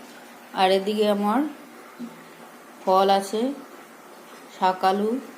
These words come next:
আর আঙুর, আর এটা কি বলে, কমলা লেবু। আর এদিকে আছে ডিম সিদ্ধ, আর এদিকে মাছের ঝোলটা হয়ে গেছে, আমি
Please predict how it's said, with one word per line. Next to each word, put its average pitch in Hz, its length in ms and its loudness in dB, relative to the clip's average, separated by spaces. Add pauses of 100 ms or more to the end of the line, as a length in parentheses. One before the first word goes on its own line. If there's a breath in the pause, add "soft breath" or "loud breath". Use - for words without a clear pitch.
(880)
আর 165 100 -6 (220)
আঙুর, 208 280 0 (160)
আর 240 80 0 (1160)
এটা 196 200 -10
কি 196 120 -6
বলে, 220 140 -2 (120)
কমলা 180 340 -2
লেবু। 156 200 -8 (1700)
আর 170 180 -2
এদিকে 202 260 -2
আছে 220 120 -2 (120)
ডিম 214 160 -2 (120)
সিদ্ধ, 214 300 -4 (720)
আর 190 160 4
এদিকে 226 220 4 (100)
মাছের 220 300 2
ঝোলটা 233 260 6 (100)
হয়ে 214 200 6
গেছে, 233 200 4
আমি 233 100 6